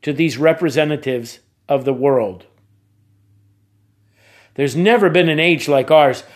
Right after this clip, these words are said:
where communication is so continual, constant with one another. Have you noticed how cyborgian we look when we put our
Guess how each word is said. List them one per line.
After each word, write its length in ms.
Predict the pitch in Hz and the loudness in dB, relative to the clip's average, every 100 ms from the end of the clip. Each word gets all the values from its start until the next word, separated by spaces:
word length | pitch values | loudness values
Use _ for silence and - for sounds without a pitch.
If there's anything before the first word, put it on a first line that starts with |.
| - - | -20 -4
where 160 | 151 | -2
communication 920 | 151 147 156 202 196 196 185 180 151 135 | 0 -2 -2 0 -2 0 0 0 -4 -4
is 180 | 127 - | -6 -6
so 480 | - 180 190 180 | -4 2 4 4
continual, 920 | 165 - 139 - 165 175 147 120 113 - _ _ - | 0 -4 -10 -4 -2 0 -2 -4 -6 -12 _ _ -12
constant 600 | - 202 190 - 131 107 | -2 -2 -2 -6 -10 -8
with 160 | 127 | -12
one 240 | 123 151 156 | -8 -6 -4
another. 480 | 147 147 131 104 - _ _ _ _ _ _ _ - | -2 -2 -2 -4 -10 _ _ _ _ _ _ _ -4
Have 180 | 156 165 | 0 2
you 80 | |
noticed 400 | 165 170 196 202 | 2 4 4 2
how 180 | - 156 | 0 0
cyborgian 1080 | 147 - 151 165 147 147 165 165 175 175 175 | 0 -2 0 2 0 0 2 2 0 0 0
we 140 | 160 | 0
look 400 | 151 160 165 - _ _ _ _ _ _ _ _ _ _ - - - - | 2 0 -2 -8 _ _ _ _ _ _ _ _ _ _ -20 -20 -20 -6
when 180 | 143 151 | -4 -2
we 100 | 143 | -4
put 340 | - 175 175 | 0 2 4
our 680 | 143 151 147 143 139 131 - | 2 4 4 4 2 0 -8